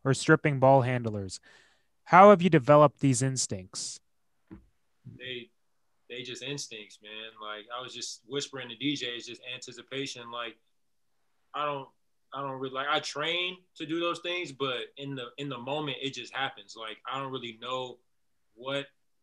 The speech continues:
Speaker 2: like, I can't really explain it. It just happens. Like, if someone does, like, a crossover dribble and I feel like I can get it, I'ma just,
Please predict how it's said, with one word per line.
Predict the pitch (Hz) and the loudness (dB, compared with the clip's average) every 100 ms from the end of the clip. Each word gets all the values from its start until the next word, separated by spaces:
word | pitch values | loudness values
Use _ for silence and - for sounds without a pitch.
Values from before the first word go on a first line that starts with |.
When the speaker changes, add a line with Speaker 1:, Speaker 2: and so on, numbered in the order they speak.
| _ - | _ -16
Speaker 2:
like, | 117 110 107 - | -14 -14 -14 -10
I | 143 | -10
can't | - 139 131 | -8 -10 -8
really | 135 123 | -10 -10
explain | - - 139 139 | -14 -14 -10 -10
it. | 123 | -10
It | 120 | -16
just | 117 - | -16 -12
happens. | 139 135 120 113 | -10 -10 -14 -14
Like, | 117 110 _ _ _ _ _ _ _ | -12 -12 _ _ _ _ _ _ _
if | 123 | -18
someone | 147 139 135 | -14 -12 -10
does, | 135 | -10
like, | 135 123 | -8 -10
a | 117 - | -12 -10
crossover | 139 135 139 127 123 | -10 -8 -10 -10 -12
dribble | 127 143 139 | -10 -8 -8
and | 123 | -8
I | 123 117 | -10 -10
feel | 135 | -8
like | 127 127 | -8 -8
I | 120 | -12
can | 117 | -12
get | 113 139 | -8 -8
it, | 123 | -8
I'ma | 123 123 | -14 -16
just, | 107 110 - | -18 -16 -18